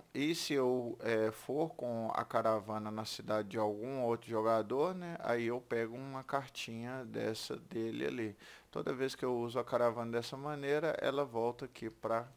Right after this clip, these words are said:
cartinha, tá? Então eu posso, aí no decorrer do jogo, a gente pega aqui, ó, a gente pode melhorar essa, essa cartinha, co-, deixando ela com até três caravanas em cima dela, entendeu?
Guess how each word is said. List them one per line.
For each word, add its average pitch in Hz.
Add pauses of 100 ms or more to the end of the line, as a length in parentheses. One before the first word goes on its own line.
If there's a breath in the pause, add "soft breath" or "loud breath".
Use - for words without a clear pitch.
cartinha, 110
tá? 98 (520 loud breath)
Então 123
eu 147
posso, 123 (920)
aí 107
no 113
decorrer 110
do 101
jogo, 113
a 110
gente 104
pega 98
aqui, 131
ó, 120 (580 loud breath)
a -
gente 104
pode 101
melhorar 117 (360)
essa, 95 (1000 loud breath)
essa -
cartinha, 131 (280)
co-, -
deixando 135
ela 147
com 147
até 135
três 151
caravanas 123
em 113
cima 107
dela, 101
entendeu? 107